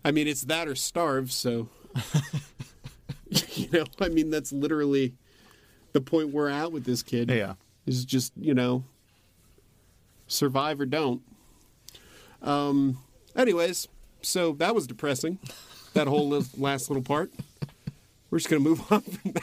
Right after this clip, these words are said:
Speaker 1: that to, uh, I wish I could say lighter fare, but <laughs>
Speaker 2: Not quite yet,
Speaker 1: it does
Speaker 2: right?
Speaker 1: get a little more optimistic in this part of the chapter, though. Um, because despite his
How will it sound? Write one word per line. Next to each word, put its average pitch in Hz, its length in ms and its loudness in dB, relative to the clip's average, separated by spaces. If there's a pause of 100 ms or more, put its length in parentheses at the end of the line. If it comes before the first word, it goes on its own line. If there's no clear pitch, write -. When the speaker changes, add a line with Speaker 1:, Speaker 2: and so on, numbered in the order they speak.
(120)
Speaker 1:
that 190 120 -2 (1400)
to, 160 280 4
uh, 151 180 2
I 147 120 0
wish 160 220 0
I 151 40 2
could 139 140 -6
say 143 140 0
lighter 131 320 0
fare, 127 280 -2
but 131 200 -4 (640)
<laughs> - 680 -14
Speaker 2:
Not 135 220 -2
quite 123 280 -2
yet, - 160 2
Speaker 1:
it - 40 -14
does 311 180 4
Speaker 2:
right? 208 80 2
Speaker 1:
get 247 120 4
a 240 40 0
little 220 220 2
more 202 240 4
optimistic 180 680 0
in 113 80 -4
this 110 140 -2
part 101 280 -4 (120)
of 113 120 -2
the 110 60 0
chapter, 107 380 -4
though. 95 180 -10 (800)
Um, 139 600 0 (960)
because 160 840 2 (1500)
despite 165 540 2
his 165 440 0